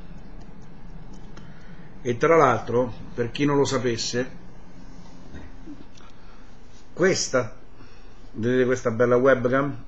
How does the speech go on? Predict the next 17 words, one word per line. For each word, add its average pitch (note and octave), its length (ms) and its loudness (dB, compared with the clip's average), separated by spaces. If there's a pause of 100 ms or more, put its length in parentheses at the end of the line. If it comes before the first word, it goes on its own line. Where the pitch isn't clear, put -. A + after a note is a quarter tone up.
mm? C#3+ 180 0 (760)
Con A2+ 180 0
tanto B2 280 4
di A#2+ 100 2
sistema B2 400 2
wireless, B2+ 680 6 (680)
questo - 260 2
è C3+ 60 6
un C3 60 6
regalo C3+ 280 6
di C3 100 4
Caivano, A2+ 640 0 (1800)
che B2+ 120 0
lui E3+ 460 10
medesimo C#3+ 640 4
m'ha C3 140 4
spedito. A#2 800 0